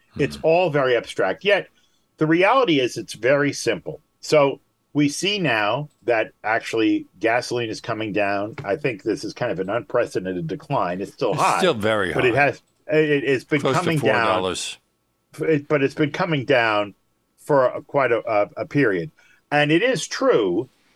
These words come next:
Speaker 1: that the, the wage increase that we saw, a little glimmer of hope, uh, has kind of disappeared. But we have to step back and do a wide shot on this, because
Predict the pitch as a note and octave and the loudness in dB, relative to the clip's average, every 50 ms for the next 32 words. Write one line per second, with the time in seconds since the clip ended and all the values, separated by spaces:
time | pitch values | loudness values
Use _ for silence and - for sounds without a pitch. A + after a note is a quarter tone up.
0 | _ _ - D3+ D3 C#3+ B2+ - - B2+ A#2 C#3+ C3 B2 A#2+ - - G#2 A#2+ B2 | _ _ 0 2 2 2 0 -2 -8 -4 -2 0 0 0 0 -2 -4 -2 -2 0
1 | A#2 A2 B2 C#3+ F3+ G3 F#3+ F#3+ E3 - D#3 E3 E3 D3+ - - D3 B2 A#2 A2 | 0 2 2 2 2 2 2 0 0 0 0 0 0 -2 -2 -2 0 0 0 -2
2 | - - B2+ - A2+ A#2 - - - C3 A#2+ G#2+ G#2 B2 D3+ D#3+ C#3+ - C3+ C3+ | -2 -2 -2 -2 -2 -2 -4 -2 0 0 0 2 0 0 0 0 -2 0 -2 -2
3 | C3 A#2+ G#2+ G#2+ G#2+ G2+ - - - F3 C3+ F#2 E2+ - - _ _ _ - - | -2 -2 0 -2 -2 -2 -2 -2 0 0 0 0 -2 -6 -12 _ _ _ -20 -20
4 | - _ _ _ - B2+ B2+ B2+ B2+ B2 B2+ B2+ B2 A#2 - _ _ _ - A2 | -20 _ _ _ -2 0 2 2 4 4 4 4 2 0 -2 _ _ _ -8 -4
5 | B2 D3 C#3+ B2+ - - - D3+ C3+ A#2 A2 - C#3+ C#3 - B2+ - - F3 F3 | -2 0 0 0 -2 -4 -6 -4 -4 -4 -2 -2 -2 -2 -2 -4 -4 -2 0 0
6 | C3 G2+ G2 F#2+ E2 - - C3+ B2+ D3 D3 E3+ G#3 A3+ - - D3 - - - | 2 2 0 -2 -2 0 0 0 0 0 0 0 0 -2 -2 -4 -8 -8 -4 -2
7 | E3+ C#3+ - - E3 D#3+ D3+ C#3 B2+ - - - - - B2 B2+ B2 A#2+ A#2 A#2 | -2 -2 -2 -2 0 0 2 2 0 -2 -4 -10 -12 -6 -2 -2 0 0 -2 -4
8 | A#2 G2+ - _ _ _ _ _ - F3 E3+ C#3+ C3+ C3 D#3+ F3+ G3+ G3+ E3 - | -8 -10 -14 _ _ _ _ _ 2 4 4 4 4 2 2 2 2 2 0 0
9 | - A#2 F#2 F2 E2+ D#2+ D2+ D2+ D2 - - C3+ C3+ - C#3 C3+ B2+ - | -2 0 0 0 -2 -4 -8 -10 -12 -8 -8 -8 -4 0 0 0 0 0